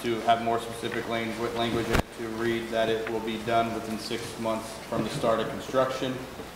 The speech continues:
I said six months from the date that it was, uh, dated the site plan, which put it October thirty-first. They've gotta coordinate a bunch of utilities to be relocated, so they have a fear that, you know,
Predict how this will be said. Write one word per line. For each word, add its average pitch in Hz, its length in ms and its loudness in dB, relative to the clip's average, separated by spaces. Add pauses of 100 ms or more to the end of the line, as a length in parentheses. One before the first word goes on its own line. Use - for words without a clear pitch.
(160)
I 110 240 6
said 110 320 0
six - 340 -2
months 110 360 2
from 107 200 -2
the 104 80 -4
date 107 380 -2
that 104 220 2
it 104 120 -6
was, 107 120 -4 (120)
uh, 101 220 0
dated 110 280 0
the 104 80 -2
site 113 240 2
plan, 110 240 -2
which 101 80 -6 (140)
put 107 120 -2
it 101 60 0
October 101 420 0
thirty-first. - 680 0 (520)
They've 127 240 4
gotta 123 260 6
coordinate 117 420 0
a 107 40 -2
bunch 110 340 2
of 107 100 -2
utilities 110 640 0
to 107 80 -4
be 101 160 -2 (240)
relocated, 110 580 0 (400)
so 113 120 2
they 113 160 4
have 110 160 2
a 104 60 0
fear 110 400 2
that, 107 340 4
you 107 60 -4
know, 107 180 0